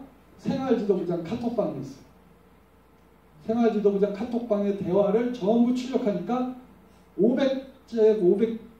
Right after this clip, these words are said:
쪽 두 권이 나와. 치열했었잖아요. 그것도 주로 아, 새벽, 한밤중에, 주말에 그거 다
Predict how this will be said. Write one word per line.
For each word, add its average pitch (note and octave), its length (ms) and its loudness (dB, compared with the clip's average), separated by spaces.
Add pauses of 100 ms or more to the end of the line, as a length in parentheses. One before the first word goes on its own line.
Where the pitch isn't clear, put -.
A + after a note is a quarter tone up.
(280)
쪽 B3 300 -10
두 G3 220 -10
권이 A3 220 -2
나와. - 280 -8 (2250)
치열했었잖아요. G#3+ 880 -4 (760)
그것도 F#3+ 240 -4
주로 F#3 380 -2 (580)
아, G#3 120 -6 (120)
새벽, - 480 -4 (840)
한밤중에, A3+ 540 -2 (640)
주말에 A3 420 0 (260)
그거 F3+ 160 -4
다 - 220 -18